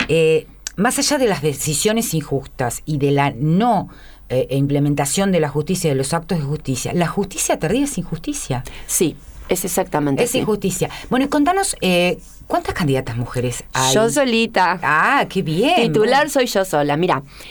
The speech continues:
Speaker 2: soy la primer candidata mujer en la historia del Consejo de la Magistratura por el abogado del interior.
Speaker 1: Ajá.
Speaker 2: La primera.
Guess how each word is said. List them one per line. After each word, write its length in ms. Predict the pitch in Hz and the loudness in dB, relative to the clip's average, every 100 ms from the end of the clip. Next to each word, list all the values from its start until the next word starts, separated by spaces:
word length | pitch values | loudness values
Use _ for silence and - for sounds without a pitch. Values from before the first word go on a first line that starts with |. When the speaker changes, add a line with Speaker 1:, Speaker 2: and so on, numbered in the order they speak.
| - - | -18 -8
Speaker 2:
soy 220 | - 240 | 0 2
la 100 | 302 | 2
primer 340 | 277 233 285 339 | 2 2 2 2
candidata 460 | 339 233 254 269 | 2 2 2 2
mujer 260 | 226 196 254 | 0 0 0
en 60 | |
la 80 | 269 | 0
historia 480 | 185 - 240 247 262 | 0 2 2 2 2
del 100 | 226 | 2
Consejo 460 | 170 170 202 202 233 | 0 -2 -2 0 2
de 80 | |
la 80 | 170 | 2
Magistratura 560 | 165 165 165 160 196 233 | 0 -2 -2 0 2 2
por 100 | 196 | 2
el 80 | 160 | 4
abogado 220 | 156 202 | 4 2
del 100 | 214 | 2
interior. 540 | 180 175 160 156 131 131 | 2 2 4 4 2 0
Speaker 1:
Ajá. 440 | 190 139 127 185 - - | -2 0 0 -2 -8 -2
Speaker 2:
La 140 | 156 | 0
primera. 460 | 170 170 147 113 | 2 2 0 -2